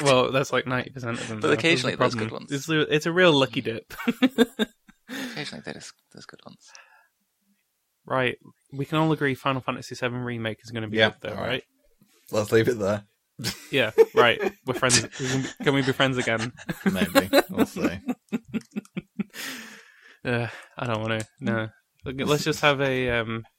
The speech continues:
Speaker 1: a Top Gear relationship where we, we do the podcast, but we all hate each other. <laughs>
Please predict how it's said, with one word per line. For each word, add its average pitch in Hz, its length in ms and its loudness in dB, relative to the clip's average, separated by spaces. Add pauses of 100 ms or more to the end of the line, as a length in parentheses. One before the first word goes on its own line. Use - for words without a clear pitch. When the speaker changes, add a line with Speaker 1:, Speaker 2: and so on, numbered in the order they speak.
(120)
Speaker 1:
a 120 360 2
Top - 260 -4
Gear 131 180 2
relationship 120 640 -2
where 113 320 0 (280)
we, 165 440 0
we 139 160 -2
do 196 240 0
the 160 100 2
podcast, - 720 0
but 127 120 -2
we 135 100 2
all 131 160 4
hate 123 300 -6
each 107 160 -10
other. 101 300 -4
<laughs> - 60 -10